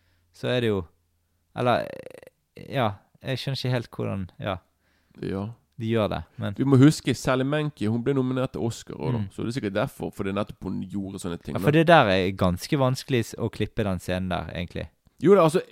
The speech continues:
Speaker 2: før jeg, før jeg nå leste meg på det i sted, bare, og jeg tror det var faktisk
Speaker 1: Ja, jeg
Speaker 2: gjorde
Speaker 1: tror det
Speaker 2: det
Speaker 1: var, ja,
Speaker 2: ekte,
Speaker 1: for
Speaker 2: ja.
Speaker 1: det hadde vært enklere å gjøre den, egentlig ekte, enn å gjøre den sånn som de gjorde
Speaker 2: Ja, for det er
Speaker 1: den
Speaker 2: ikke bare det, du må liksom ha lyd nå, da.
Speaker 1: Ja,
Speaker 2: Den der
Speaker 1: ja.
Speaker 2: bang, eller ikke bang, da, men
Speaker 1: Ja, men
Speaker 2: den
Speaker 1: akkurat
Speaker 2: der
Speaker 1: lyden ligger jo til etter
Speaker 2: Jo,
Speaker 1: hånda
Speaker 2: men
Speaker 1: alltid.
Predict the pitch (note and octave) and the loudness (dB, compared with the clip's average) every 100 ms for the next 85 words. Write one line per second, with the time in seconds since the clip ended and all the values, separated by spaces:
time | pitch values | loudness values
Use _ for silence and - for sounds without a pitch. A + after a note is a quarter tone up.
0 | - - - E3 F#3 A#2 G#2 F#2+ F#2 F2+ | -14 -16 -6 -2 0 0 -2 -4 -8 -8
1 | C#3 B2 G2+ A2+ G#2 F#2+ G2 G#2+ G2 - | -6 -4 -2 -2 -2 -4 -6 -6 -6 -4
2 | E2+ F#2+ - D2+ F2 - D2+ F#3+ C#3+ - | -6 -6 -6 -6 -4 -4 -4 -2 -2 -2
3 | A2 D3 F3 C3+ - C#3+ A#2+ A2 - - | -2 -2 0 0 -2 -4 -4 -6 -4 2
4 | F3+ D#3+ C3 D3+ - C#3+ C#3 C#3+ D#3 D#3 | 4 6 6 6 6 6 6 6 6 6
5 | A3+ E3+ F3 E3 D#3 - D3+ D3+ F#3 E3+ | 6 8 6 8 6 4 0 0 2 6
6 | A2+ F#2 G2 D#3 - - C#3 D3+ - E2 | 6 6 4 0 -2 2 2 2 0 0
7 | A2+ - - F#2 - _ _ A#2 A2+ G#2 | 0 -4 -2 -2 -2 _ _ -4 -2 0
8 | G2+ G2+ G#2 G#2 G2 D#2+ - - - A#2 | 2 2 2 0 -2 -6 -14 -20 -8 -6
9 | G2+ F#2+ F#2+ F#2 F3+ F3+ D#3 E3 F#3 C#3 | -4 -2 0 4 6 6 4 0 0 0
10 | C#3 D#3 D#3 D#3+ D#3+ D3+ A#2 A2+ F2+ G2 | 0 -2 0 0 2 2 4 4 2 4
11 | D#3 D#3+ A#2 G#2+ G2+ B2 B2 G#2 - A2+ | 6 8 6 2 2 4 4 2 0 0
12 | A#2 G#2+ G#2 D2 F2 G2+ - - G2+ A2 | 0 2 2 2 -4 -2 0 2 4 6
13 | C3+ D3+ D3+ D3+ B2 F#2+ G#2 A2+ - G#2 | 6 6 8 6 6 4 4 2 2 2
14 | F#2 - G2+ F2+ E2 B2 B3 F3+ E3+ G3+ | 0 0 0 0 4 6 8 6 4 2